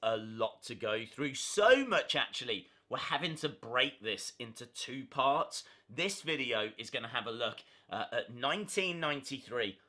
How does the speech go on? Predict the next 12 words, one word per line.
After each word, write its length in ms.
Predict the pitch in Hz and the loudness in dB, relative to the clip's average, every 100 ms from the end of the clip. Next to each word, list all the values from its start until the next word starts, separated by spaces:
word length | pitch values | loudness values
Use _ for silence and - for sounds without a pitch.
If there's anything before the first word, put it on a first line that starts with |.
| _ - | _ 2
all 160 | 143 | 2
the 80 | 139 | 4
way 160 | 139 135 | 2 2
through 300 | - 143 123 | 0 -6 -6
to 160 | - | -10
twenty 300 | - 135 113 | -8 -6 -6
twelve. 540 | 101 180 190 190 196 185 - _ - | -2 4 6 6 4 0 -14 _ -8
And 100 | 113 | -6
then 160 | 120 | -4
the 80 | 110 | -6
second 640 | - - 214 196 - 147 | -6 2 2 2 0 -2
video, 460 | 120 123 113 107 85 | 0 -2 0 0 -2